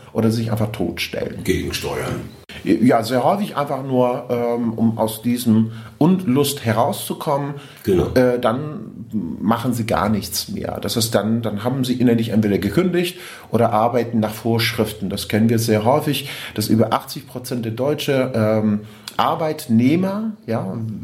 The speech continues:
Speaker 1: welche Schicht auch immer, ähm, die mit ihrer Arbeit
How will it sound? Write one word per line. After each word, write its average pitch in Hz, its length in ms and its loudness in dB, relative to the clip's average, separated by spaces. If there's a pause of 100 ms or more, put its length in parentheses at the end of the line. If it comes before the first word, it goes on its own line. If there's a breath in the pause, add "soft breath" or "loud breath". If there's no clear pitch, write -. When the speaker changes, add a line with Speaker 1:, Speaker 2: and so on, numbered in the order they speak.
(240)
Speaker 1:
welche 110 720 2
Schicht - 460 -2
auch - 240 -2
immer, 151 360 0 (460 loud breath)
ähm, 113 400 4
die 123 100 2
mit 120 220 2
ihrer 113 260 2
Arbeit 110 420 -2